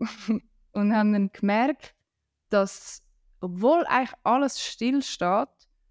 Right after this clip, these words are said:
so das Wachstum von der Stadt irgendwie nicht stillsteht. Die Baustellen sind halt irgendwie weiterhin betrieben worden. Die Stadt Zürich hat dann irgendwie, glaub, im, im, im Frühling so eine Medienmitteilung rausgehauen mit dem neuen Wachstumsszenario von der Stadt, was völlig absurd gsi ist.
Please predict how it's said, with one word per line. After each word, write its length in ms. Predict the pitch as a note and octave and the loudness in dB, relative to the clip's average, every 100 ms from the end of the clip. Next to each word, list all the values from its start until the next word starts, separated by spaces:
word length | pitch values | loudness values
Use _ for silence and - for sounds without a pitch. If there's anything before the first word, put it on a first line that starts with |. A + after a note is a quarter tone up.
| _ _ | _ _
so 560 | - - F#3+ F#3 - - _ _ _ _ _ _ - | -8 -2 2 2 -2 -8 _ _ _ _ _ _ -6
das 280 | G3 G3 F#3+ | -6 -2 2
Wachstum 540 | F#3+ A#3 - - A3+ | 4 2 -4 -4 -4
von 140 | G#3+ | -2
der 60 | F#3+ | -4
Stadt 440 | - - G3+ - | -4 -2 -2 -2
irgendwie 400 | - G#3+ G3+ F#3 | -4 -2 0 0
nicht 220 | F3+ A3+ - | 0 -2 -4
stillsteht. 960 | - G#3+ G#3+ A#3 - G#3 D#3 - - | -6 -4 -2 -4 -2 -2 0 -4 -12
Die 40 | - | -8
Baustellen 680 | C#3 E3 G3+ - G3 G3+ G3+ | -4 -2 -4 -6 -4 -4 -2
sind 240 | G3+ G3 | -4 -4
halt 140 | G3 - | -4 -4
irgendwie 360 | G3 F#3+ G3 F#3+ | -4 -2 -2 -2
weiterhin 640 | F#3+ - G3 F#3+ F#3+ F#3+ - _ _ _ | -6 -6 -4 -2 -2 -4 -8 _ _ _
betrieben 460 | G3 - G3+ G3 F#3+ | -10 -6 -4 -4 -2
worden. 300 | G3 G3 F#3+ | -2 -2 -4
Die 40 | |
Stadt 280 | - F#3 F#3 | -2 -2 -2
Zürich 420 | - - A3 G#3+ | -6 -4 0 0
hat 220 | F#3 F3 F#3 | 0 -2 -2
dann 100 | F3+ | -2
irgendwie, 300 | F3+ F3+ F3 | -2 -2 -2
glaub, 100 | F3+ | -2
im, 160 | F3 - | -4 -4
im, 220 | F3 F3 | -4 -2
im 160 | F3 F3 | -4 -4
Frühling 400 | G3 A#3 A3+ G#3+ | 0 2 2 2
so 140 | - | -4
eine 80 | F#3+ | -2
Medienmitteilung 640 | F#3 F3+ F3+ F3 - F3+ F3+ | -2 -2 -4 -4 -4 -4 -4
rausgehauen 540 | F3+ F3+ - F3+ E3+ | -6 -8 -6 -4 -2
mit 120 | F3 | -4
dem 140 | F3 E3+ | -4 -2
neuen 320 | E3+ A3+ A#3 | -2 0 0
Wachstumsszenario 1120 | G#3 A3 - A3+ A3+ - - A3 G3+ G3 G#3+ | 0 -2 -6 -6 -6 -6 -6 -2 2 2 2
von 140 | G#3 G3+ | 0 -4
der 80 | G3+ | -4
Stadt, 300 | - A3 - | 0 -2 -2
was 100 | F3+ | -10
völlig 280 | - C4 C#4 | -2 -2 -2
absurd 560 | - - A3 C#4 - | -6 -6 -4 -4 -8
gsi 420 | - - B3+ B3 | -14 -6 -4 -2
ist. 200 | C4+ - | -2 -4